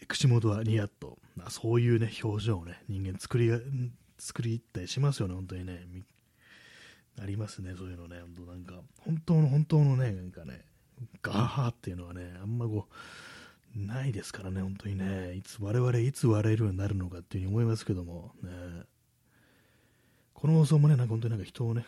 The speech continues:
そういうふうに笑わせることができたらいいんですけども、何かしらになんかもうイチャモンつけてるみたいなね、そんな感じの放送になってますね。普通になんか政治家のね、こう悪口を言ってるっていうね、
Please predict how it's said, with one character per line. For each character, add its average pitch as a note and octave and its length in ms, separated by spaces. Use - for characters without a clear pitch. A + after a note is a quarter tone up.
そ - 120
う G#2 40
い G#2+ 60
う - 40
ふ F2+ 40
う G2 60
に A#2 140
笑 A#2 180
わ C#3 60
せ - 100
る C#3+ 80
こ D3 60
と C#3+ 80
が G#2+ 80
で G#2+ 100
き - 60
た A2 120
ら F2 220
い A#2 60
い G#2 40
ん A2+ 80
で F#2+ 120
す - 100
け - 80
ど F#2 100
も、 F2+ 220
何 B2+ 200
か D3 140
し - 100
ら C#3 80
に B2 140
な A#2 120
ん - 20
か G2 80
も G#2 120
う C#3+ 60
イ C#3 80
チ - 100
ャ C3 40
モ B2 100
ン B2 60
つ - 100
け B2+ 80
て G#2 80
る F2+ 60
み F#2 100
た F#2 80
い F2 60
な E2+ 120
ね、 F2+ 140
そ - 120
ん C3 60
な A2+ 60
感 - 200
じ A2 120
の A#2+ 80
放 B2 180
送 A#2+ 120
に A2+ 40
な A2 80
っ A2 40
て - 120
ま F2 100
す F2+ 100
ね。 F#2 120
普 - 100
通 - 220
に A#2+ 160
な A2+ 80
ん - 20
か G2+ 60
政 A2+ 280
治 A2+ 60
家 A2+ 140
の A2 420
ね、 G#2+ 220
こ - 100
う F2 140
悪 F#2 140
口 - 160
を - 20
言 E2+ 100
っ - 20
て F#2+ 120
る F#2 60
っ - 20
て - 160
い - 20
う C#2+ 60
ね、 C#2+ 160